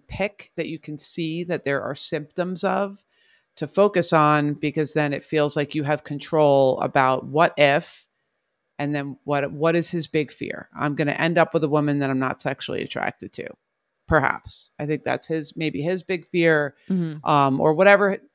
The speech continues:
Speaker 1: identifying for him, what is your fear? And then recognizing that you're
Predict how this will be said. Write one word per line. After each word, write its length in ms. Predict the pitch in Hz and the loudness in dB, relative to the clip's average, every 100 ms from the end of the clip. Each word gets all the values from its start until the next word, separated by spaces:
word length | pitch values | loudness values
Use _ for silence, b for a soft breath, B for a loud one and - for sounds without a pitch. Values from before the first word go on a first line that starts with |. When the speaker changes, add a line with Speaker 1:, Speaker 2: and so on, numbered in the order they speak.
| - | -4
Speaker 1:
identifying 720 | - - 208 214 196 170 165 | 0 4 2 2 0 2 0
for 180 | 147 156 | 0 0
him, 400 | 139 135 156 180 _ _ - | 0 0 -4 -10 _ _ -4
what 300 | 147 156 139 | 2 4 4
is 220 | 170 160 | 0 0
your 120 | 165 | -2
fear? 540 | - - - - 196 - _ _ _ _ _ | -2 -8 -2 -2 -4 -10 _ _ _ _ _
And 220 | 156 151 | -2 0
then 320 | 156 151 151 143 | 0 0 -2 -2
recognizing 880 | 196 247 214 185 156 156 143 156 151 | 0 0 -4 -2 0 2 2 2 2
that 220 | 147 143 | -2 -4
you're 280 | - 143 139 | -6 -6 -8